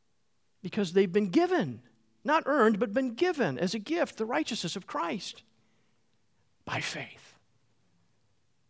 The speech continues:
And so these words that Moses credits to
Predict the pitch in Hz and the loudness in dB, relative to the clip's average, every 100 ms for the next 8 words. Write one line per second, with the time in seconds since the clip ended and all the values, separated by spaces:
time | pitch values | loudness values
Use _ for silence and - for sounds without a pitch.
0 | _ _ _ _ _ _ _ _ _ _ | _ _ _ _ _ _ _ _ _ _
1 | _ - - 208 190 160 180 233 285 294 | _ -10 -6 -2 0 -2 -4 -4 -2 0
2 | 180 131 - - _ _ _ _ _ _ | 0 -2 -6 -8 _ _ _ _ _ _
3 | _ 160 143 196 220 170 - 247 240 - | _ -2 2 4 4 2 -2 0 0 -2
4 | - | -4